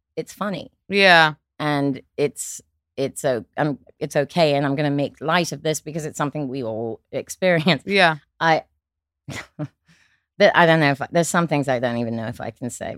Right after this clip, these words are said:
Speaker 2: Oh my
Speaker 1: because I
Speaker 2: God, you
Speaker 1: might
Speaker 2: can
Speaker 1: get in
Speaker 2: say it. It's
Speaker 1: trouble.
Speaker 2: been time.
Speaker 1: <laughs> You're terrible.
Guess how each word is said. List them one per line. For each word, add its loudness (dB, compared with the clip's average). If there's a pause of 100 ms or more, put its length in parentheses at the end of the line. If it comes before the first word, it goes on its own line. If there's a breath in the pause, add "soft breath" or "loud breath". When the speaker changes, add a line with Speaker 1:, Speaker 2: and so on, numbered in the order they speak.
(100)
Speaker 2:
Oh -2
my 0
Speaker 1:
because 2
I 2
Speaker 2:
God, 0
you -2
Speaker 1:
might -4
Speaker 2:
can -4
Speaker 1:
get -2
in -8
Speaker 2:
say 2
it. 2
It's -4
Speaker 1:
trouble. -8
Speaker 2:
been -4
time. -4 (320)
Speaker 1:
<laughs> 8
You're 8
terrible. 8